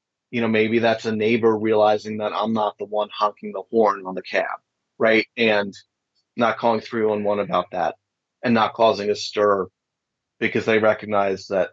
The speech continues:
you know, I'm a business owner who contributes to the vibrancy, uh, of our wonderful city. And, um, you know, some rogue, uh, Uber cab driver who wants to honk his horn, you know, needs to be held accountable for his, his own,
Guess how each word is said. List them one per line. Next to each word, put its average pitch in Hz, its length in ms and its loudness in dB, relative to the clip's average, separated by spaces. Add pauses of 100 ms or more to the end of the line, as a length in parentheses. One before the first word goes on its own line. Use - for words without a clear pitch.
you 104 140 -4
know, 87 240 -2 (600)
I'm 113 140 2
a 107 80 2
business 107 380 -2
owner 101 220 0
who - 60 -12
contributes 101 500 -4
to 95 40 -10
the 101 80 0
vibrancy, 95 640 0 (880)
uh, 87 340 4 (540)
of 113 140 0
our 104 120 4
wonderful 104 380 -2
city. 120 480 2 (520)
And, 101 340 0
um, 98 420 4 (460)
you 117 80 -2
know, 104 100 2
some 104 300 -2
rogue, 101 400 4 (240)
uh, 98 360 0
Uber 98 360 -2
cab 107 300 -2
driver 98 440 -2 (560)
who 110 60 -8
wants 104 280 0
to 104 60 -4
honk 98 240 -2
his 92 140 -6
horn, 95 300 0
you 98 100 -2
know, 98 80 -2
needs 95 280 -4
to 107 60 -14
be 95 120 0
held 92 260 0
accountable 90 460 -2
for 85 180 -6
his, 92 180 2 (140)
his 95 200 0
own, 85 300 0